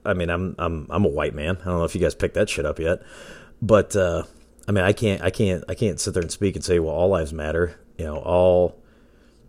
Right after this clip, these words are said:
all that this movement is, is, uh, black people just like, "Well, we wanna, we wanna be the same as you. We don't wanna be superior. We wanna be the same." All right, great.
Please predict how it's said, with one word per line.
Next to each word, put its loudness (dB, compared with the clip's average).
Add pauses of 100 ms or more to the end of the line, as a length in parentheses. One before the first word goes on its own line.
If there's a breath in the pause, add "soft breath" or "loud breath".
(400)
all 4
that 4
this -2
movement 2
is, 0
is, -6 (140)
uh, -8 (100)
black -4
people -4
just -8
like, -2
"Well, 0
we 0
wanna, 2
we 0
wanna 4
be 4
the 2
same 2
as 0
you. -2
We 4
don't 6
wanna 0
be -2
superior. -2
We -2
wanna -2
be -4
the -10
same." 4 (480 loud breath)
All 6
right, 4 (160)
great. 8